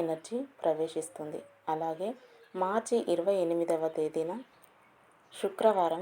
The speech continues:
వచ్చింది. శుక్రవారం రోజున కూడా ఇంటిని శుభ్రం చేసుకోకూడదు. కాబట్టి మార్చి ఇరవై ఏడు లోపు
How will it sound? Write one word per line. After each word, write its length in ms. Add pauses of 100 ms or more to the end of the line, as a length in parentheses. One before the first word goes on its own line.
(120)
వచ్చింది. 400 (400)
శుక్రవారం 720
రోజున 300 (120)
కూడా 180 (200)
ఇంటిని 420 (400)
శుభ్రం 320 (100)
చేసుకోకూడదు. 680 (240)
కాబట్టి 420 (480)
మార్చి 420 (120)
ఇరవై 260 (140)
ఏడు 240
లోపు 240